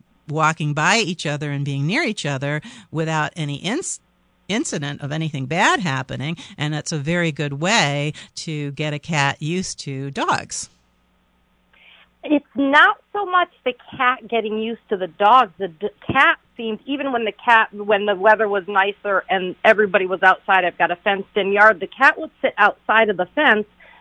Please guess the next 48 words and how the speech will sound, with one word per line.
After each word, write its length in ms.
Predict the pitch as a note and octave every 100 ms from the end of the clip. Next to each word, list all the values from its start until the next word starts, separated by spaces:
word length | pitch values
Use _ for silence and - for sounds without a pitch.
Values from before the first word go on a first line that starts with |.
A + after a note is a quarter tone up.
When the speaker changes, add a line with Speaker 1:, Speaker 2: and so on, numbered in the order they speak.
| _ -
Speaker 2:
The 80 | A3
dogs 440 | A3 G#3+ A#3 A#3
would 220 | D4 A#3
bark 340 | G3 G3 G#3+ G#3+
and 200 | F#3+ F#3
they 140 | G3
would 240 | G#3 G#3+ F#3+ E3 - -
lose 400 | B3 A3 C4 A3
their 160 | G#3+ G3+
minds 380 | G#3+ G#3+ G#3+
over 180 | G#3+ G3+
the 140 | F#3+ F#3
sight 200 | - A3
of 100 | G3
the 80 | F3 -
cat. 280 | - C4+ A#3+ - _ -
Speaker 1:
Uh-huh. 320 | A3 D#3 F#3+
Speaker 2:
The 60 | E3
cat 220 | A#3+ D4 _ _ _ _
seemed 240 | C#4 C4 A3+
very 240 | A#3+ A3+ -
thrown 300 | A#3+ A#3+ A#3
by 160 | G3+ F3+
the 80 |
dog. 340 | D3 G3 D4 G3 _ _ _ _ _ -
Speaker 1:
The 140 | E3
cat 400 | G3+ A#3+ F#3+ F3 D3+ -
was 300 | E3 E3+ C#3+ - _ - - - -
not 400 | E3 E3+ F3 -
concerned 400 | - F3+ F#3 F3+
about 200 | F#3 G3
the 60 | G#3
dogs, 320 | G#3+ A3 A3
are 60 | G#3+
you 140 | G#3+
saying? 360 | A#3 A#3 B3 C#4 G#3+ _ _ _ -
Speaker 2:
No, 560 | A3 A#3 B3+ D4+ C#4+ D#3
not 280 | F#3+ G3+ D#3
very 260 | F#3+ C#4
Speaker 1:
Okay. 60 | C4
Speaker 2:
much. 240 | C4+ C4+ -
Speaker 1:
<laughs> 500 | A#3+ B3 - - -
What 180 | F#3 B3
kind 260 | - A#3+ A#3
of 80 | A3
dogs 340 | G#3+ A3 A3
are 100 | F#3+
these? 440 | D3+ F#2 E3+ -